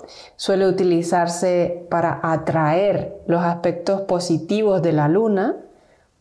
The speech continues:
como puede ser la creatividad, la imaginación,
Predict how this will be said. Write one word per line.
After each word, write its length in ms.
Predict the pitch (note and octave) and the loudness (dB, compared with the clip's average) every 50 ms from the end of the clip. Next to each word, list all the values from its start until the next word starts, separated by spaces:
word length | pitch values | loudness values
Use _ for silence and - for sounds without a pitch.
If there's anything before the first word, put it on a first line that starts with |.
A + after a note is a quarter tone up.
| _ _ _ _ - | _ _ _ _ -4
como 320 | - E3 D#3 D3+ D3+ C#3+ | -2 0 2 2 2 2
puede 220 | E3 D#3+ D#3+ D#3+ | 2 0 0 0
ser 240 | D#3 - F3 E3 D3+ | 2 2 2 2 4
la 280 | D#3 D3+ D3+ D3 D3 C#3 | 4 4 4 2 2 0
creatividad, 1000 | - D#3 D3+ C#3+ C#3 C#3 D3+ D3 C#3+ D3 D3+ D#3+ E3 E3 E3 D#3+ E3 E3+ E3+ E3 | 0 0 2 2 2 2 2 2 2 2 2 2 2 2 2 2 0 0 0 2
la 140 | D#3 D#3 D3+ | 2 2 2
imaginación, 1300 | D3 C#3+ C#3 C#3+ C#3 - D#3 D#3 E3 F#3+ F3+ F3+ F#3+ F#3 F3+ F3 F3 E3+ F3 F3 E3+ E3+ E3+ F3 E3+ | 2 2 2 0 0 0 0 0 0 0 -2 0 0 2 2 4 4 4 2 2 2 0 0 -2 -6